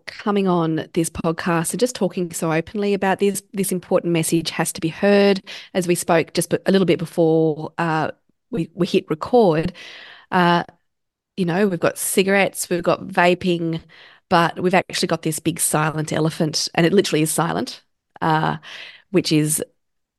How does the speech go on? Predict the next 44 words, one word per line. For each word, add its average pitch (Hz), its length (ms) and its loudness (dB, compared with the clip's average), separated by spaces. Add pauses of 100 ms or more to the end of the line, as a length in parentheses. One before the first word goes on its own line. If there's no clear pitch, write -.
(200)
our 156 120 -4
kids 214 680 -2
in 190 140 2
their 170 120 2
rooms, 156 580 0
on 160 180 0
their 151 140 0
screens, 151 760 0 (460)
and 156 440 0
with 160 120 -2
all 156 100 4
those 151 240 -2
three 160 240 0
pillars 156 420 0
that - 100 -2
we 151 100 -2
spoke 151 380 -2
about, 147 500 -2 (460)
um, 151 360 -4 (440)
in 170 100 0
terms 151 200 0
of 156 60 -2
negative 147 680 -2 (260)
impacts. 170 520 0
But 175 120 -8
this 208 120 -8
can - 300 -8
only, 170 680 -2
you 190 140 -6
know, 180 180 -6
this, 170 220 -8
this - 180 -10
family 196 280 0
tech - 320 -6
plan 170 360 0
can 190 280 -6
only 175 300 0
be 170 120 0
of 156 120 0
benefit 156 400 -4
for - 80 -20
the 165 120 -4
entire 170 420 -4
unit. 165 500 -4